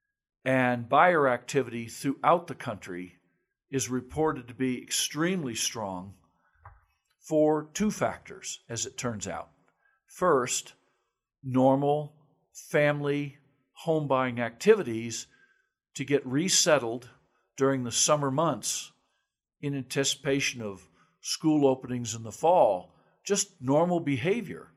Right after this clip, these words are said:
by buyers and sellers in the springtime. Secondly, we're getting numerous reports from around the country, and in many cases supported by,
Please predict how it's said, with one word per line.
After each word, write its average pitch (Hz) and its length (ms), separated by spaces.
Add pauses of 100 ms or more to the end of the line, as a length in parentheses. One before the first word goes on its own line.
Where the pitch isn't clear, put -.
(440)
by 131 200
buyers 127 440
and 123 120
sellers 117 640
in 139 100
the 135 80
springtime. 117 640 (720)
Secondly, 117 880 (480)
we're 131 100
getting 131 520
numerous 156 580
reports 117 800
from 123 260
around 123 260
the 107 60
country, 110 600 (640)
and 151 160
in 143 140
many 208 240
cases 120 500
supported 147 680
by, 117 480